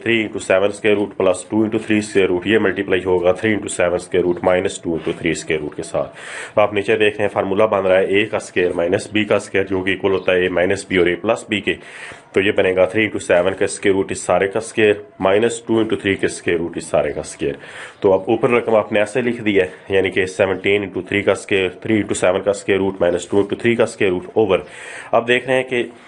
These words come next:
थ्री का स्क्वायर अलग से होगा और सेवन के स्क्वायर root का स्क्वायर अलग से होगा। तो यहाँ पे क्या किया है हमने कि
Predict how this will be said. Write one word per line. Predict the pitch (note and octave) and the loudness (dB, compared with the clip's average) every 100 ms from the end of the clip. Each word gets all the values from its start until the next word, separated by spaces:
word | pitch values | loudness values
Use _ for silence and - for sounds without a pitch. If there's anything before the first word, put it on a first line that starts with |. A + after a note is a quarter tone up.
| - - - | -20 -16 0
थ्री | B2+ C#3+ | 2 4
का | D3 | 2
स्क्वायर | C#3+ - C#3 | 0 2 4
अलग | A2+ G#2+ A2+ | 4 2 0
से | - | -2
होगा | C3 B2+ B2 | 2 4 4
और | B2 G#2+ | 4 4
सेवन | G#2+ - G#2+ G#2+ A#2 | 2 2 2 4 2
के | A#2+ | 0
स्क्वायर | A2+ - C#3+ | -2 0 2
root | C3 A2+ | 4 2
का | A2+ G2 | 2 0
स्क्वायर | - A2+ | 2 -2
अलग | A2 F#2+ F#2 | 0 0 -2
से | - G2 | -2 -2
होगा। | E2 D#2+ | 0 0
तो | D#2+ | -2
यहाँ | F2 F2 G2+ | 0 2 2
पे | A2+ | 0
क्या | G#2+ A2+ G#2+ | 0 0 0
किया | A2 G2+ | 2 2
है | F#2+ F#2 | 2 0
हमने | F2+ F#2 | -2 0
कि | F#2 A2+ | 0 0